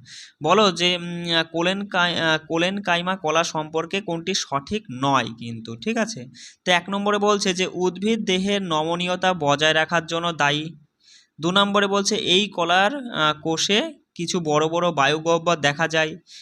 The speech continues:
এই কলা উদ্ভিদকে যান্ত্রিক সহায়তা প্রদান করে। এই কলার কোষগুলো সজীব, লম্বাটে এবং অসমভাবে স্থূল প্রাচীর যুক্ত হয়। তাহলে এর মধ্যে কোনটা কোলেনকাইমার কলা সম্পর্কে সঠিক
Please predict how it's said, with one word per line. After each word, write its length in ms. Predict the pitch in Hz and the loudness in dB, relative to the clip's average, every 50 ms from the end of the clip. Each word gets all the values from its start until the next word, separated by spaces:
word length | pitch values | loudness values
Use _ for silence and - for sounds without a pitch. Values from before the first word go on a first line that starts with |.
| - _ _ | -20 _ _
এই 180 | 196 196 214 | 2 4 4
কলা 280 | 220 214 202 196 202 196 | 4 4 4 4 4 4
উদ্ভিদকে 600 | 147 175 175 170 170 185 185 180 - 202 196 190 | 4 2 -2 -2 0 -2 -4 -2 -2 -2 -2 0
যান্ত্রিক 520 | 175 165 147 147 156 151 - 185 180 - | 2 2 2 2 0 -2 -6 -6 -6 -4
সহায়তা 460 | - - - 160 156 160 165 170 170 170 | -6 -4 0 2 2 2 2 0 -2 -2
প্রদান 360 | 175 156 160 170 170 175 175 | -2 -2 0 0 0 0 0
করে। 220 | 180 185 202 233 | 0 0 2 2
এই 300 | 233 226 220 185 180 180 | 0 0 0 0 0 0
কলার 320 | - - 160 156 160 165 165 | -2 -2 0 2 2 0 0
কোষগুলো 640 | - 151 147 147 143 147 147 160 170 196 240 370 - _ | 0 -2 -2 -2 -2 -2 -4 -2 0 0 0 0 -4 _
সজীব, 500 | - - - - 135 135 135 139 170 - 190 | -16 -14 -2 0 0 0 2 0 -2 -2 0
লম্বাটে 520 | 156 143 123 127 135 135 143 147 147 170 | 2 0 0 0 2 0 0 0 0 -2
এবং 360 | 156 147 156 180 233 339 339 - _ - _ _ _ _ - | -2 0 0 -2 -2 -2 -6 -14 _ -20 _ _ _ _ 2
অসমভাবে 800 | 165 180 208 220 220 - 185 170 170 170 170 170 165 170 196 196 | 6 6 6 4 4 0 -2 -2 -2 -2 -2 -2 -2 -2 -2 -2
স্থূল 360 | - - - 151 151 160 165 | -4 -6 -6 -2 -2 -2 0
প্রাচীর 420 | 147 143 131 131 - - 151 147 | 0 0 0 0 -2 -4 -6 -6
যুক্ত 300 | 143 135 127 - - - | -6 -8 -10 -10 -10 -10
হয়। 200 | 120 120 113 113 117 - - - - _ - | -10 -8 -10 -10 -12 -16 -18 -20 -20 _ -2
তাহলে 140 | 180 190 | -2 -2
এর 220 | - 135 196 202 202 | 0 0 0 0 2
মধ্যে 320 | 214 220 220 220 247 240 240 - | 0 -2 -2 -2 -4 -4 -2 -2
কোনটা 380 | 196 202 202 202 202 226 226 | -2 -2 -2 0 2 2 2
কোলেনকাইমার 960 | 233 226 190 185 190 208 220 233 247 247 240 - 208 202 202 202 202 208 214 214 | 2 0 -2 0 0 0 0 -2 -4 -8 -2 0 0 2 2 0 0 0 -2 -2
কলা 320 | - - 170 170 180 185 | 0 0 2 4 4 2
সম্পর্কে 560 | - - 175 175 175 175 185 190 202 - 214 | 2 -2 -6 -6 -2 -2 -4 -2 -2 -4 -2
সঠিক 460 | 208 - - - 151 147 - 185 165 | -2 -2 -2 -2 -4 -2 -2 -6 -6